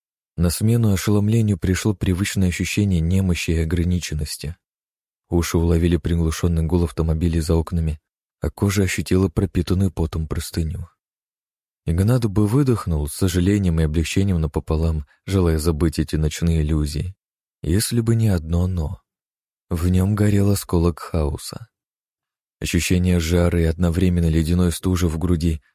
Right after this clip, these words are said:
каждое мгновение напоминало о его выборе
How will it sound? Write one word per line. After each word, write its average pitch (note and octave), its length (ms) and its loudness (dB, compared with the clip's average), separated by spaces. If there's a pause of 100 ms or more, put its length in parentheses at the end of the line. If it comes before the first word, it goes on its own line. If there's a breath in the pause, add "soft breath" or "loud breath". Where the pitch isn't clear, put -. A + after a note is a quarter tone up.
каждое F2+ 340 0
мгновение F2+ 600 2
напоминало F2 680 2
о - 20 2
его E2+ 260 2
выборе D#2+ 520 0